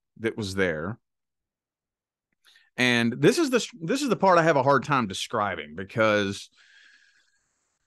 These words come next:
my biological father n-, now has,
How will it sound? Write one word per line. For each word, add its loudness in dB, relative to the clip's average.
my 4
biological 2
father -2
n-, -6
now 2
has, -2